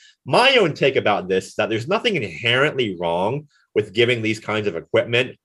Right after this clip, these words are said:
to, uh, police officers and police departments. My concern, though,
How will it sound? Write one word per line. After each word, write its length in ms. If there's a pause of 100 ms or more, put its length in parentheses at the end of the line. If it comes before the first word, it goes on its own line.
(280)
to, 720 (200)
uh, 140
police 340
officers 440
and 80
police 220
departments. 520 (300)
My 240
concern, 580
though, 420